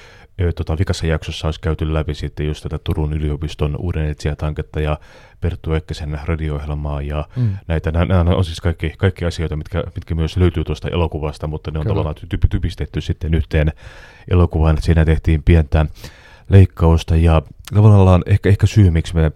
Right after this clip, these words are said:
Speaker 1: päätettiin juuri keskittyä tähän, ö, Suomen taiteen kultakauden teemaan, oli oikeastaan, no, no, osittain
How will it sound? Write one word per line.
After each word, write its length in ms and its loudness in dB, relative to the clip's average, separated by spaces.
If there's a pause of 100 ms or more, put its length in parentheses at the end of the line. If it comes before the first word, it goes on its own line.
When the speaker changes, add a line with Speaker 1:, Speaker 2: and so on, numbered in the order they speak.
(140)
Speaker 1:
päätettiin 580 0
juuri 320 2 (640)
keskittyä 480 0
tähän, 360 -2
ö, 40 -2 (400)
Suomen 580 0 (120)
taiteen 480 0
kultakauden 580 0
teemaan, 600 2 (800)
oli 140 8
oikeastaan, 560 4
no, 220 8 (200)
no, 140 6
osittain 640 2